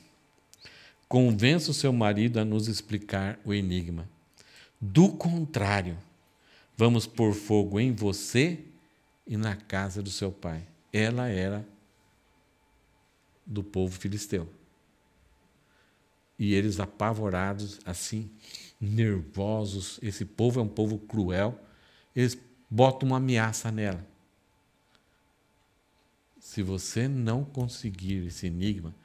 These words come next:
nós vamos botar fogo na casa do seu pai, no seu pai e em você." Vocês, é a acusação contra, contra ela,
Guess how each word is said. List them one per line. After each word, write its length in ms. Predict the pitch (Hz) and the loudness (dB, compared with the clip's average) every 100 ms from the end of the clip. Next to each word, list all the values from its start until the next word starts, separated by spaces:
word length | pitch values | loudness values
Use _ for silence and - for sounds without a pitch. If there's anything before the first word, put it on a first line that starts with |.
| - - - | -20 -20 -10
nós 180 | 98 92 | -6 -4
vamos 180 | 95 95 | -4 -6
botar 420 | 95 92 - 92 | -6 -8 -4 -6
fogo 460 | - 95 92 95 - | -6 -6 -6 -10 -14
na 160 | 92 90 | -8 -8
casa 400 | - - 95 - | -8 -8 -6 -6
do 40 | |
seu 120 | - | -10
pai, 380 | 92 - 85 80 - | -10 -8 -8 -8 -8
no 140 | 92 | -8
seu 240 | 90 - 80 | -8 -8 -12
pai 400 | 71 98 110 117 - - _ - | -6 -4 -4 -6 -14 -20 _ -8
e 140 | 104 | -2
em 100 | 98 | -2
você." 440 | 95 92 - 80 80 - _ _ _ _ - _ - _ - - _ _ _ _ | -2 -6 -8 -12 -12 -16 _ _ _ _ -20 _ -20 _ -20 -20 _ _ _ _
Vocês, 960 | 104 92 - 120 135 110 - - - _ _ | -4 -2 -2 4 4 4 -2 -8 -12 _ _
é 120 | - 92 | -4 -4
a 40 | |
acusação 540 | 92 98 92 87 92 | -2 -4 -4 -6 -6
contra, 460 | 87 90 85 82 82 | -6 -8 -8 -6 -6
contra 300 | - 87 87 | -4 -4 -2
ela, 180 | 78 76 | -4 -4